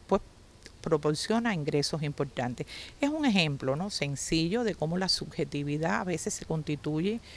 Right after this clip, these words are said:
en un límite para el avance de la igualdad real.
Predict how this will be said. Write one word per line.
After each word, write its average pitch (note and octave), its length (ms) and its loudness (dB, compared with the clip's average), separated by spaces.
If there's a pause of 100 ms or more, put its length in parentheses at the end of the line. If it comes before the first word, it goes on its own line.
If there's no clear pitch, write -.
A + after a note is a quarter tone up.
(260)
en D3 140 -2
un D#3+ 220 2
límite F3 420 2
para F3 260 -2
el D3 100 0
avance C#3 640 -2 (500)
de D3+ 380 2
la D3 100 2
igualdad C#3 540 4 (100)
real. C3 280 2